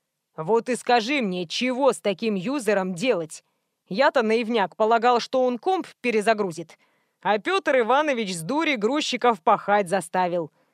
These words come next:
Вот и получилось инь-янь и всякая дрянь. Эй, Таняха!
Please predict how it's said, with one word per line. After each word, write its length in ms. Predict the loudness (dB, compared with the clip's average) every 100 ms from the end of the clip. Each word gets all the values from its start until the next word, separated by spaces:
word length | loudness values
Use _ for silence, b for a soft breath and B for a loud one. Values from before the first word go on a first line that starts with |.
| _ _ -6
Вот 260 | -2 0 0
и 60 |
получилось 800 | -2 0 -2 -2 -2 -2 -2 -4
инь-янь 560 | -4 -2 0 2 2 0
и 60 |
всякая 480 | -2 -2 0 0 -2
дрянь. 380 | -2 -2 -2 -6 _ _ _ _ _ _ 0
Эй, 420 | 2 2 -2 -10 _
Таняха! 520 | -4 0 0 0 -6